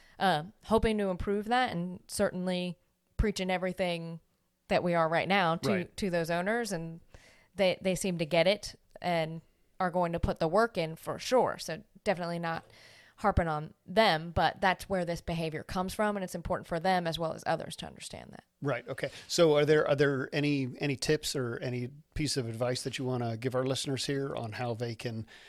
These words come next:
Speaker 2: start to work on leadership with their, with their dog, um, you know, either on leash or, or off leash that you wanna, that you wanna give out?
Speaker 1: Yeah, I would say be-, being in the moment with your dog is the most important thing.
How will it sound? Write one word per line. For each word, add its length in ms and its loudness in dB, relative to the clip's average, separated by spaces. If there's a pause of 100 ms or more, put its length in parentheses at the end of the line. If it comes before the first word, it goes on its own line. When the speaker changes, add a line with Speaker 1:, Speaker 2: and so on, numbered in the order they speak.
(440)
Speaker 2:
start 300 0
to 80 -2
work 360 -2
on 180 0
leadership 500 -2
with 180 -4
their, 300 -2
with 160 -2
their 140 -2
dog, 460 -2 (300)
um, 520 -6
you 100 -6
know, 100 -8
either 220 -10
on 220 -4
leash 260 -4
or, 160 -8
or 240 -6
off 200 -4
leash 440 -8 (140)
that 140 -10
you 80 -6
wanna, 340 -6
that 120 -8
you 80 -4
wanna 140 -2
give 200 -2
out? 220 -4 (100)
Speaker 1:
Yeah, 160 8
I 80 8
would 120 -2
say 100 4
be-, 360 0 (300)
being 300 0
in 140 0
the 80 2
moment 380 0
with 160 -6
your 100 -2
dog 260 2
is 140 -4
the 100 -4
most 200 -4
important 380 -6
thing. 380 -2